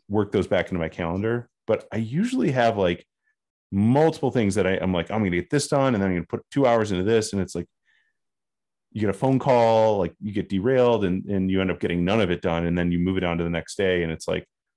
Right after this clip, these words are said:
just focusing on one highlight, that's, like, sixty nu-, to ninety minutes of, like, s-, very strong focus, or what they call laser focus. And so some of the techniques that I, I liked from this book,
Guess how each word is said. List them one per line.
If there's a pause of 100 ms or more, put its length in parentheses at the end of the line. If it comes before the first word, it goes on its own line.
(440)
just
focusing
on
one
highlight,
that's,
like,
sixty
nu-,
to
ninety
minutes
of,
like, (180)
s-,
very
strong
focus,
or
what
they
call
laser
focus. (160)
And
so
some
of
the
techniques
that
I,
I
liked (180)
from
this
book,